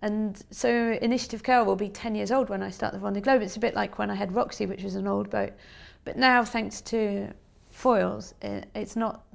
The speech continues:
the hull shape anymore. And so having been able to have a budget and to develop new foils this year, we've been able to kind of leapfrog a generation. Um,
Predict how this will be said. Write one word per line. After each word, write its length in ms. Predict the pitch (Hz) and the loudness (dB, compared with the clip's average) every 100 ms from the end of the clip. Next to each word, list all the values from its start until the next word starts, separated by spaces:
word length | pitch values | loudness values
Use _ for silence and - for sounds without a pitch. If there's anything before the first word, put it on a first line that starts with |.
| 202 | -6
the 280 | 202 196 190 | -2 -2 -4
hull 280 | - 233 226 | 2 2 2
shape 400 | - 214 208 - | -2 -4 -4 -10
anymore. 440 | 214 202 196 190 190 | -6 -4 -2 -2 -4
And 100 | 185 - - - - - | -6 -12 -20 -20 -20 -10
so 240 | - 214 | -2 2
having 320 | 214 226 220 | 4 4 2
been 260 | 214 220 214 | 0 2 4
able 220 | 220 233 | 4 2
to 420 | 226 226 208 202 | 0 0 0 0
have 220 | - 226 202 | 0 -2 0
a 60 | |
budget 320 | 196 190 - | 0 2 0
and 160 | 190 185 | -2 -6
to 320 | - 196 196 - - _ _ _ _ _ - | -6 -6 -6 -8 -18 _ _ _ _ _ -6
develop 540 | 196 214 208 - - - | 2 4 4 2 -10 -8
new 180 | 202 196 | -4 -2
foils 320 | 196 185 185 | 0 -2 0
this 220 | - - | -4 -4
year, 240 | 185 185 180 | -2 -2 -2
we've 220 | 196 202 | -4 -4
been 160 | 214 | -2
able 200 | 202 196 | 0 -2
to 160 | 196 185 | -4 -10
kind 200 | - 196 | -8 -6
of 80 | 180 | -4
leapfrog 580 | 208 214 - 220 220 - | -4 -4 -2 0 0 -2
a 60 | 185 | -6
generation. 680 | 196 190 190 202 - 262 294 - - - - - | -4 -2 -2 -2 -2 -4 -6 -14 -20 -20 -20 -4
Um, 520 | 208 196 190 190 196 | 0 2 2 0 -4